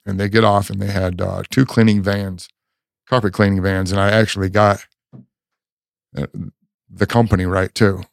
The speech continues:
because I remembered the logo and everything. I even called the company up and tried to find records of it, but they weren't cooperate.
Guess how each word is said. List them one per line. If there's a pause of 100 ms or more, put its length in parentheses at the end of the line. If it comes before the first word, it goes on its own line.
(100)
because
I
remembered
the
logo
and
everything.
I
even
called
the
company
up
and
tried
to
find
records
of
it,
but
they
weren't
cooperate.